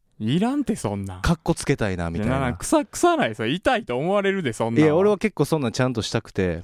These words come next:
Speaker 1: またむずい、その黒い絵にコメントなんか。
Speaker 2: ほんで、こう、何言おうかなって考えてたら、
Speaker 1: うん。
Speaker 2: まあ、その女の子が、
Speaker 1: 女の子が？
Speaker 2: あの、この、なんていうかな、この作品は、
Speaker 1: うん。
Speaker 2: なんか一見真っ黒に見えるけど、
Speaker 1: はい。
Speaker 2: 作者の様々な感情が現れていて、
Speaker 1: うん。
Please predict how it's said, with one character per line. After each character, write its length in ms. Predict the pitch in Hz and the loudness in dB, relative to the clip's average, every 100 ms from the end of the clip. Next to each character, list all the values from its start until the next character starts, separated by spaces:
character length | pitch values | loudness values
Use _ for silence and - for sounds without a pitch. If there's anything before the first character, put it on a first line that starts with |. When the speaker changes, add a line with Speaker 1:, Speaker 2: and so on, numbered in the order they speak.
| - | -4
Speaker 1:
ま 220 | 110 139 | 0 2
た 100 | 156 | 2
む 220 | 131 170 220 | 0 0 2
ず 120 | 175 | 0
い、 60 | |
そ 80 | 113 | 0
の 60 | 110 | -2
黒 320 | 156 147 127 | 0 2 2
い 100 | 113 | 2
絵 160 | 113 110 | 2 2
に 260 | 110 107 - | 0 -2 -2
コ 140 | 127 | 0
メ 100 | 127 | 2
ン 120 | 127 | 0
ト 120 | 123 117 | 0 0
な 100 | 101 | -2
ん 120 | 101 | -4
か。 80 | - | 0
Speaker 2:
ほ 120 | 151 | 2
ん 40 | |
で、 80 | 143 | 2
こ 140 | 139 | 2
う、 20 | 135 | 4
何 160 | 131 | 4
言 100 | 156 | 4
お 40 | 180 | 2
う 0 | |
か 100 | 127 | 2
な 80 | 110 | 0
っ 20 | |
て 80 | - | 0
考 240 | 123 120 117 | 0 2 0
え 60 | |
て 80 | - | 0
た 100 | 90 | -4
ら、 80 | 87 | 0
Speaker 1:
う 60 | 120 113 98 | 0 0 0
ん。 20 | |
Speaker 2:
ま 80 | 110 | -2
あ、 20 | |
そ 120 | 101 107 | 0 0
の 200 | 104 110 | 2 2
女 160 | 117 | 0
の 100 | 101 | -2
子 100 | - | -2
が、 280 | 85 85 90 | -2 -2 -4
Speaker 1:
女 220 | 113 113 | -2 -2
の 100 | 98 | -4
子 120 | 95 92 | -6 -6
が？ 220 | 98 90 | -4 -4
Speaker 2:
あ 60 | |
の、 440 | 80 80 78 80 87 | -6 -6 -8 -12 -10
こ 160 | - 202 | 2 4
の、 420 | 202 202 196 - _ _ - | 4 2 -2 -6 _ _ -8
な 180 | 117 110 | -4 -4
ん 40 | |
て 80 | - | -6
い 40 | 85 | -12
う 20 | |
か 20 | |
な、 60 | 85 | 0
こ 140 | 196 | 2
の 120 | 214 | 2
作 320 | - 202 208 | 0 -4 -2
品 240 | 190 190 190 | -2 0 0
は、 140 | 202 | 0
Speaker 1:
う 80 | 123 | 2
ん。 320 | 117 101 127 - | -2 -2 -8 -6
Speaker 2:
な 80 | 120 | -4
ん 40 | |
か 180 | 104 - - | -4 -8 -6
一 160 | 185 - - | -6 -6 -8
見 320 | - 202 196 | 0 0 2
真 60 | 151 | 0
っ 60 | - | -2
黒 180 | - 180 | 2 2
に 100 | 120 | 4
見 100 | 110 | 2
え 100 | 107 | 0
る 100 | 113 | -2
け 140 | - | -2
ど、 160 | 101 131 | 0 2
Speaker 1:
は 160 | 110 104 | 0 -2
い。 100 | - - | -6 -12
Speaker 2:
作 320 | - 170 - | -2 -2 0
者 160 | 185 143 | -2 -2
の 100 | 117 | -2
様 300 | 131 147 151 | -2 0 0
々 240 | 135 113 | 0 -2
な 100 | 104 | -4
感 300 | - 127 123 | -2 -2 0
情 200 | 123 123 | 0 2
が 160 | 123 123 | 0 2
現 220 | 123 123 | 2 0
れ 80 | 113 | 0
て 160 | 123 | -2
い 60 | 117 | -2
て、 240 | 117 123 | 0 0
Speaker 1:
う 20 | |
ん。 140 | 101 | 0